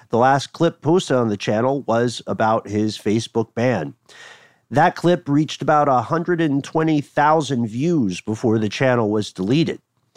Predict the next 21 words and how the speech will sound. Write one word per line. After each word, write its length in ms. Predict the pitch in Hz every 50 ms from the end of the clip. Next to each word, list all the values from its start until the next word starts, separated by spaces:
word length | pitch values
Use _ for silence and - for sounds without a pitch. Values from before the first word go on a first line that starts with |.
| - - - - _ _ _ -
Last 340 | 110 131 156 196 175 - -
month, 340 | 135 113 104 120 - - _ _ _ _ _ -
a 160 | 104 107 104
live 380 | 101 107 131 143 151 143 135 -
stream 420 | - - - 151 143 131 123 127 -
interview 600 | - 175 208 - - 175 120 104 110 110 110 110
with 480 | 120 117 95 107 113 110 110 - - _
David 340 | - 127 120 110 104 113 95 -
Icke 260 | 104 110 120 151 - - - -
posted 420 | - 151 147 131 - - 143 -
by 160 | - 131 127
another 420 | 123 113 113 131 131 127 120 117 110
account 420 | 107 - - 170 165 160 151 - _ _ _
prompted 520 | - - - 160 165 160 - - 156 131 -
YouTube 560 | 113 127 143 131 117 - - 139 135 117 -
to 120 | - 120
ban 460 | 92 - 135 131 127 123 123 127 117 - - - - - _ -
all 280 | 143 156 180 196 196
conspiracy 800 | - - 170 135 - - - 185 190 190 185 180 - 190 190 180
theory 480 | - - 151 147 147 143 147 151 143 123
videos 760 | 110 127 131 120 110 107 104 101 104 117 135 131 - -